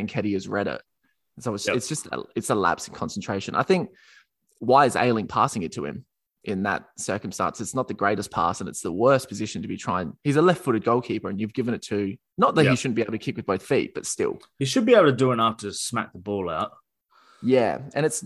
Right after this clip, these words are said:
Speaker 1: he doesn't have to play that chip ball to the fullback anymore like Bielsa demanded. So, I don't know, is that ingrained in him now because he's only ever played pro football with Bielsa? I'm, I'm unsure, but
Speaker 2: I don't
Speaker 1: uh, yeah,
Speaker 2: think
Speaker 1: I'm
Speaker 2: so.
Speaker 1: go-,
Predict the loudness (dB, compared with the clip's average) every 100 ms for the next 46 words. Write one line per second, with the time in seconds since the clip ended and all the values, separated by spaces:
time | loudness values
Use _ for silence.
0 | -10 -6 -4 -2 -2 -2 -2 -2 -6 -6
1 | 0 2 4 2 0 0 -4 -2 0 0
2 | 0 -6 -8 -2 0 0 -4 -6 -4 -2
3 | -2 -2 -4 -4 -4 -2 -4 -8 -2 0
4 | -2 -4 -8 -8 -8 -8 _ _ _ _
5 | _ _ _ -2 2 2 0 2 2 2
6 | 2 2 2 2 0 0 0 2 0 -2
7 | -8 -8 -6 -4 -2 -4 -4 -2 0 -2
8 | -4 _ -4 -2 -2 -4 -2 -2 -2 -8
9 | _ _ _ -4 -4 -4 -4 -2 -4 -6
10 | -6 -6 -6 -2 -2 -2 -2 -2 0 -4
11 | -6 _ -20 -20 -20 _ 4 8 10 8
12 | 6 4 4 2